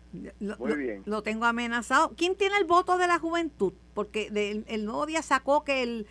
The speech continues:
Speaker 1: el voto de la juventud estaba latente, lo que había en dieciocho mil jóvenes inscritos, y son todos inscritos por, eh, eh, con el independentismo. ¿Quién tiene el voto de la juventud?
Speaker 2: Mira, Carmen, el P N P afiliado,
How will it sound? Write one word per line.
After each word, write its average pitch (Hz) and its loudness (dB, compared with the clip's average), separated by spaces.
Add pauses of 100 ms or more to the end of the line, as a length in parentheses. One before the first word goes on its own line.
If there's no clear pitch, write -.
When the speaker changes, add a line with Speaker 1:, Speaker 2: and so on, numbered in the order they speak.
(200)
Speaker 1:
el 220 -4
voto 262 2
de 277 4
la 269 4
juventud 262 -2
estaba 254 0
latente, 240 -2
lo 214 0
que 208 0
había 214 2 (140)
en 214 -4
dieciocho 208 -2
mil 208 0
jóvenes 214 -2
inscritos, 285 -2 (560)
y 220 0
son 269 2
todos 311 8
inscritos 302 0 (140)
por, 294 4
eh, 269 -2
eh, 254 -8 (680)
con 269 2
el 269 0
independentismo. 330 0
¿Quién 320 -4
tiene 349 0
el 339 0
voto 330 0
de 330 4
la 320 2
juventud? 302 0 (1080)
Speaker 2:
Mira, 131 6
Carmen, 131 2
el 107 0
P - 2
N 151 2
P 143 0
afiliado, 113 6